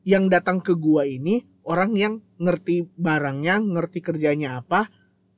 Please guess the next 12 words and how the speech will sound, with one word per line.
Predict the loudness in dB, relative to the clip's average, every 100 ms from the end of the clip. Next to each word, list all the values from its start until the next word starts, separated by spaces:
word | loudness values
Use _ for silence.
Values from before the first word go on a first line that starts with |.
| _
ngerti | -2 -2 0 2
gua | 4
mau | 4 2
apa, | -2 -2 -2 -4 _ -10
lu | -8
kerjain | -4 -4 -2 0 0
sesuai | -2 -8 -4 -2
dengan | -2 -6
ekspektasi | -10 -12 -12 -12 -2
gua, | 2 2 0
sesimpel | -6 -6 -4 -4
itu. | -2 -4 -6